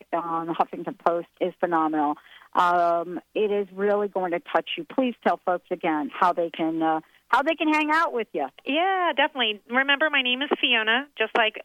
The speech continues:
Speaker 2: Shrek, <laughs> Princess Fiona.
Speaker 1: <laughs>
Speaker 2: Fiona Finn. That, thank God that movie came along. People would butcher my name before that. My book is called Raw, One Woman's Journey Through Love, Loss, and Cancer, and it really travels through two decades of my life. It's certainly not just focused on cancer,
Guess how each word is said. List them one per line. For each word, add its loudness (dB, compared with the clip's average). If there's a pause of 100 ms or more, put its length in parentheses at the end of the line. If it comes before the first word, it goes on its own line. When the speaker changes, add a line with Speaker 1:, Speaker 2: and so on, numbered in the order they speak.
(140)
Speaker 2:
Shrek, 0 (240)
<laughs> -2
Princess -2
Fiona. 0 (220)
Speaker 1:
<laughs> -4
Speaker 2:
Fiona 2 (100)
Finn. 0 (100)
That, 0
thank -2
God 2
that 0
movie -2
came -2
along. 0
People -2
would -4
butcher -2
my 2
name -6
before -2
that. 0 (360)
My 2
book -4
is -8
called 0
Raw, 2 (100)
One -4
Woman's -2
Journey 0
Through -2
Love, 4
Loss, 2
and -4
Cancer, -2
and -4
it -6
really 0
travels 0
through -2 (180)
two 4
decades 0
of -4
my 0
life. 2
It's -6
certainly -2
not 0
just 0
focused -4
on -2 (120)
cancer, 0